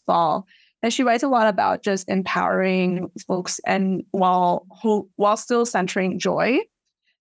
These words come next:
and also about freedom dreaming and how schools so often can be oppressive complexes for, for children, and how we must, as people, just subvert and center the joy in our children. So that's one person.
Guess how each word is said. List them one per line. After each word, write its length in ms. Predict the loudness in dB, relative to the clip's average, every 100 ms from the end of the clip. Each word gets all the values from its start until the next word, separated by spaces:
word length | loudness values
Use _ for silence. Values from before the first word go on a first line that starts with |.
| -4
and 220 | 0 0 0
also 200 | -2 0
about 240 | 0 0
freedom 320 | -2 0 2
dreaming 520 | 2 0 0 0 -2
and 260 | 0 0 0 0 -2
how 180 | 0 -2
schools 480 | -2 -2 -2 0 -2
so 200 | -2 0
often 320 | 0 0 0 2
can 160 | 2
be 100 | 2
oppressive 760 | 0 0 -4 -2 0 2 2 0 -8 _ _
complexes 1040 | -4 -2 0 0 -2 -2 -2 -2 -4 -8 -18 _ _ _
for, 560 | -2 0 2 0 -2 -6 -8
for 160 | -6 -4
children, 460 | -2 -2 0 0
and 120 | 0
how 360 | 0 -2 -2 -4
we 220 | 2 4
must, 340 | 4 4 0 -4 -2
as 320 | 0 -2 -8 -6
people, 580 | -2 0 -2 -4 -6 -10 _ _
just 460 | -6 -6 -8 -20 -8
subvert 600 | -4 -2 -2 -2 -2 -6 -6
and 380 | 0 2 2 0
center 360 | 0 -2 -2 -4
the 120 | -4
joy 260 | -2 -2 -2
in 80 | -2
our 120 | -4
children. 500 | -4 -4 -4 -4 -4
So 140 | -2
that's 200 | -2 -2
one 200 | -4 -4
person. 520 | -4 -4 0 0 -2